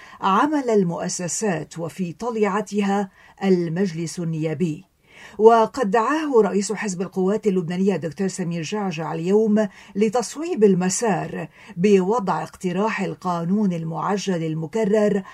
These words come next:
على جدول أعمال جلسة الغد. والأجواء الملبدة انتخابياً تقابلها سخونة أمنية وخشية من تصعيد،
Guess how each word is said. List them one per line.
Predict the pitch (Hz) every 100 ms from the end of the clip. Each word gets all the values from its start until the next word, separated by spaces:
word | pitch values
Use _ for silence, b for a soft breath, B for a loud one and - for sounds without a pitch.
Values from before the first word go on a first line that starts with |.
| B -
على | 185 180 175 170
جدول | 160 180 175 170 185
أعمال | 170 170 180 220 214 185 180 175 170
جلسة | 180 180 - 175
الغد. | 170 156 165 151 - 175 - _ B B B B -
والأجواء | 233 247 269 247 330 339 330
الملبدة | 262 220 226 170 220 226 214
انتخابياً | 214 190 202 196 180 202 202 226 202
تقابلها | 202 190 190 170 202 214 202 190
سخونة | 196 190 208 226 208 196
أمنية | 196 196 180 196 156 165 151 - B B
وخشية | 190 190 170 156 233 - 220 196
من | 202 185 165
تصعيد، | - 175 - 185 190 151 165 170